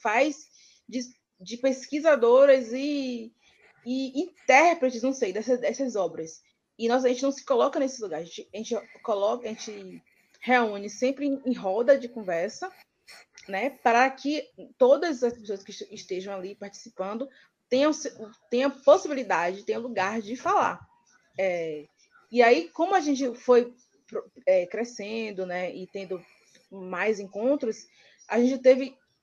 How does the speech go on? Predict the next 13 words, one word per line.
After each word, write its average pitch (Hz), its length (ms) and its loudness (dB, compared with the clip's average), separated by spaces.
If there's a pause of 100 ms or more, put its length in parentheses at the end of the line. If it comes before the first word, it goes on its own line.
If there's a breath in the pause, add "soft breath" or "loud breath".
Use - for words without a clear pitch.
(400)
foram, 320 320 2
várias 302 380 2
ideias 262 240 -2
foram 269 120 -6
surgindo. 233 440 -6
E 208 160 -4
aí 247 240 0 (200)
a 233 60 2
gente 247 160 0
começou 254 360 -2
a 294 40 0
pro-, 262 260 -2
a, 214 180 -4